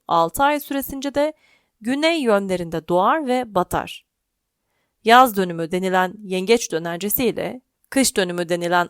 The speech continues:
Oğlak dönencesi altında kalan yerlerde oturanların tepelerinde Güneş yılda ancak bir kez dikey durumuna gelir.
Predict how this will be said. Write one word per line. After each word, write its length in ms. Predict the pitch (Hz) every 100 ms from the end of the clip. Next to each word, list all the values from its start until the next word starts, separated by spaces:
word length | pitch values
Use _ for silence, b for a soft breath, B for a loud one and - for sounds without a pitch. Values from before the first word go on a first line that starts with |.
| _
Oğlak 480 | 190 190 220 294 -
dönencesi 500 | 226 208 190 185 -
altında 440 | 180 180 190 196
kalan 380 | 247 220 170 156
yerlerde 760 | 165 175 175 175 175 170 185 165 _ _
oturanların 680 | 196 190 208 196 190 202 233
tepelerinde 540 | 208 175 170 160 151 151
Güneş 580 | 185 185 240 311 - -
yılda 360 | 262 262 190 -
ancak 480 | 214 202 170 - 196
bir 120 | 214
kez 340 | - 294 247
dikey 360 | 208 - 226 190
durumuna 380 | 170 170 165 165
gelir. 400 | 160 165 -